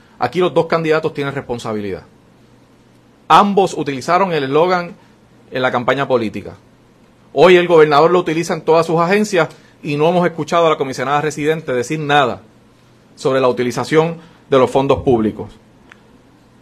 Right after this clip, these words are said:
El país no es tonto. Si ellos piensan que van a engañar a la gente con ese eslogan, no es tonto. El país sabe que lo que está haciendo el gobierno del P N P, de Pedro Pierluisi y Jennifer González, es dejando que las cosas pasen.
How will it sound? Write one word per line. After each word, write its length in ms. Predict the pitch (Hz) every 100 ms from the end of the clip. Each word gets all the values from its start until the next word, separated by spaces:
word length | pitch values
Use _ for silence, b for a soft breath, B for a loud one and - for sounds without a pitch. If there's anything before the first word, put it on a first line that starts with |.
| _ _ _
El 160 | 151 147
país 260 | 156 170
no 80 | 202
es 100 | 170
tonto. 360 | 131 110 - 90 _ _ _ _ _ _ _ _ -
Si 140 | 151
ellos 120 | 175
piensan 340 | 180 190 190 170
que 80 |
van 140 | 156 165
a 40 |
engañar 300 | 175 165 170
a 40 | 165
la 80 | 160
gente 220 | 165 156
con 100 | 156
ese 140 | 156
eslogan, 340 | 156 180 156 131
no 60 |
es 80 | 131
tonto. 240 | 123 110
El 80 | 110
país 220 | 127 165
sabe 400 | - 214 147 113 - _ _ _ b b b b
que 120 | - 127
lo 100 | 127
que 80 |
está 120 | 120 175
haciendo 260 | 202 202
el 60 | 185
gobierno 480 | 170 170 196 185 160
del 140 | 143
P 180 | 165 180
N 140 | 175
P, 240 | 165 156 147 139
de 160 | 127
Pedro 340 | - 143 165 -
Pierluisi 440 | 160 151 175 170
y 40 | 147
Jennifer 340 | 160 160 160
González, 500 | 165 165 208 196 151 B B B B B B _ _ _ _ _ _
es 180 | 202 175
dejando 420 | 175 214 247 220
que 80 | 165
las 120 | 139
cosas 260 | 143 139 -
pasen. 420 | 101 87 -